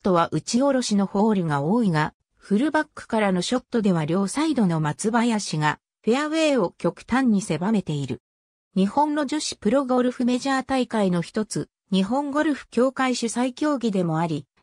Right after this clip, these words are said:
日本選手権大会に相当する、日本女子オープンゴルフ選手権競技大会を二回、開催するなど多くの大会開催実績がある。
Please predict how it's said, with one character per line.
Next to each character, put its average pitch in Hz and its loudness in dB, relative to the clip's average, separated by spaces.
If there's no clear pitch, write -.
日 180 2
本 285 -2
選 285 -2
手 - -6
権 294 -4
大 269 -2
会 214 2
に 170 0
相 190 -2
当 202 0
す 185 -6
る、 165 -2
日 185 2
本 277 -2
女 277 -2
子 214 0
オ 190 2
ー 269 0
プ 269 -2
ン 254 2
ゴ 254 0
ル 247 2
フ - -12
選 269 -4
手 - -8
権 208 2
競 254 0
技 269 -4
大 262 -2
会 190 2
を 160 2
二 151 0
回、 - -4
開 254 -2
催 294 -2
す 294 -4
る 285 -2
な 247 2
ど 202 2
多 240 0
く 202 0
の 151 0
大 190 -2
会 254 -2
開 269 -2
催 247 -2
実 226 -4
績 208 -2
が 165 2
あ 151 -2
る。 143 -8